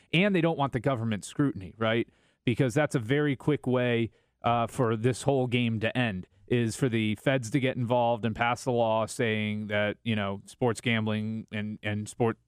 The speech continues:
gambling sponsorships are illegal and all of this. So they catch wind that, you know, he's got a betting problem or is betting on games, and they, they say, "Look, man, you gotta sell the,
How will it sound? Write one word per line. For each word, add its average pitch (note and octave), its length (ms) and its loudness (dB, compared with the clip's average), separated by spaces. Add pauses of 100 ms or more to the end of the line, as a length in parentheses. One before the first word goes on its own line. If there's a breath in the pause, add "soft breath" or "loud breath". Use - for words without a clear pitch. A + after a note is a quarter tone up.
gambling A2+ 340 0
sponsorships A2 760 -2
are A2+ 120 2
illegal A2 520 0
and G#2 80 -2
all G2+ 200 0
of G2 60 -6
this. F#2+ 220 -6
So G#2+ 400 2 (340 soft breath)
they C3 140 2
catch D3 260 0
wind C#3+ 360 0
that, A#2+ 280 0 (200)
you B2 100 2
know, A2+ 180 0
he's A#2+ 400 -2 (140)
got A#2 160 2
a - 20 -2
betting B2 320 0
problem C3+ 560 0
or A#2 240 -2
is A2 160 -4
betting A#2 300 2
on A2+ 160 2
games, C3 460 -2
and A#2 180 -2
they, A#2 220 0
they A#2 180 -4
say, B2 160 -2
"Look, C#3+ 260 0
man, G#2+ 160 -2
you G#2 60 -6
gotta G#2+ 160 0
sell A2+ 200 0
the, A2 120 -4